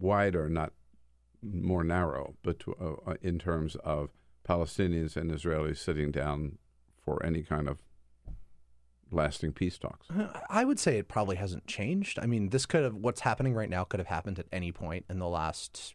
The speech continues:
Speaker 2: ten years or so, roughly speaking. Uh, dep-, well, give or take a few wars ongoing at that point in time. But it's, uh, i-, i-, it's a product of the fundamental dynamic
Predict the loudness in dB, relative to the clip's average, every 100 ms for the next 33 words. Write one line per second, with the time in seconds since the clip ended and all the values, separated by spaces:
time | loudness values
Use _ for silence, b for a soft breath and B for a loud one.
0 | -10 -6 -6 -6 -6 -4 -2 -2 -2 -2
1 | -2 -2 -6 -6 -6 -4 -4 b b b
2 | b _ 0 0 -2 -6 -2 0 0 -2
3 | -18 -20 _ -4 0 0 -2 -6 -4 -2
4 | 0 -2 -2 -6 -6 -6 -6 -8 -8 -8
5 | -8 -8 -10 -10 -8 -4 -2 -2 -8 b
6 | b b b b _ 2 2 0 -2 -2
7 | -6 b b b b _ _ _ _ -2
8 | 0 0 -4 -12 -8 -6 -6 -6 -4 0
9 | 4 4 2 2 4 6 6 4 2 0
10 | 0 0 2 2 2 0 -2 -4 -4 -8
11 | -12 -18 -20